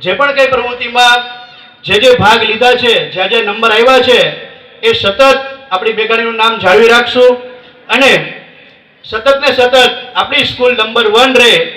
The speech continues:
એવા પ્રયત્નો એ ટીમ મેઘાણી દ્વારા કરવામાં આવશે. ફરીથી આપ સર્વને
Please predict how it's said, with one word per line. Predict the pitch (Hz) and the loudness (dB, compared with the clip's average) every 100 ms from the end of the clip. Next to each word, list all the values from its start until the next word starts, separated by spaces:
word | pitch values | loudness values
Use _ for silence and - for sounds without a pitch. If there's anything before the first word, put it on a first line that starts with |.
| - | -4
એવા | 208 226 | -2 -2
પ્રયત્નો | - 247 262 240 226 202 175 - - | 0 2 2 0 -4 -4 -6 -14 -12
એ | 208 | -12
ટીમ | - 240 240 | -8 -6 -4
મેઘાણી | 220 220 226 233 | -4 0 0 0
દ્વારા | 220 220 220 220 - - | 2 2 2 0 -4 -8
કરવામાં | 185 208 220 208 | -4 0 2 2
આવશે. | 214 214 233 240 247 - - - - - - | 2 0 0 0 -4 -12 -18 -20 -20 -16 -4
ફરીથી | 214 247 247 247 247 247 - | 0 0 2 2 2 -2 0
આપ | 196 - | 0 0
સર્વને | 214 233 240 - | -2 -2 0 -2